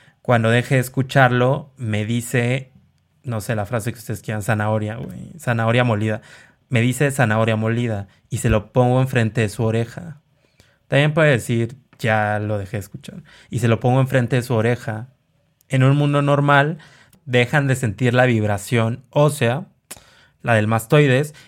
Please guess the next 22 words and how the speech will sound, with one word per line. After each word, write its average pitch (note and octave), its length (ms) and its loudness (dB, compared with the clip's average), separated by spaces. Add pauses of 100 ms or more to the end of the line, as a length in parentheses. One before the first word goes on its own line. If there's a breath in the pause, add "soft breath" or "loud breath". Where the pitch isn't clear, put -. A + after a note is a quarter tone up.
(140 loud breath)
y D3+ 260 0
ya C#3+ 180 4
que D3 80 0
les C3+ 120 0
pones C#3 240 0
el C3 60 0
diapasón B2+ 400 2
enfrente, C3 440 0
lo C3 140 0
que G#2+ 140 -8
sigue, B2 540 -2 (100)
la A2+ 140 -6
segunda A2+ 360 -2
parte, C3 400 0 (320 loud breath)
siguen B2+ 460 2
escuchando G2+ 600 -6
el G2 100 -8
sonido. B2 340 -6 (200)
Eso G#2+ 180 -6
es G#2 40 -12
lo G#2+ 100 -6
normal. G#2+ 360 -8